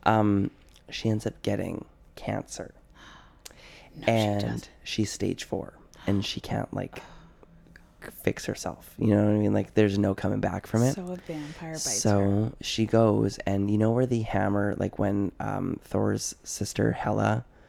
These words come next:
Speaker 1: shatters the hammer?
Speaker 2: Yeah.
Speaker 1: So it sits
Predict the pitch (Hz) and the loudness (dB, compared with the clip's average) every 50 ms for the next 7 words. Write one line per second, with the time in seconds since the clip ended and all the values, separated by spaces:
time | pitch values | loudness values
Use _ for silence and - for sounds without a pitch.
0 | - - - - - - - - - 101 101 98 98 101 101 98 - - 98 - | -20 -20 -20 -20 -18 -14 -8 -4 -2 0 0 0 2 2 2 0 0 -2 -4 -2
1 | 113 104 98 98 107 117 127 135 - - - 196 190 185 185 226 - - - - | 0 0 2 2 2 0 0 -4 -8 -10 -8 -8 -8 -8 -12 -16 -20 -20 -20 -20
2 | - - - - - - - 120 113 107 101 - - - - - 107 110 - - | -20 -20 -20 -14 -4 4 6 8 8 8 6 4 0 -4 0 2 2 2 2 -2
3 | - - - - - - - 135 - - - | -12 -16 -12 -10 -6 -2 -2 -2 -2 -4 -8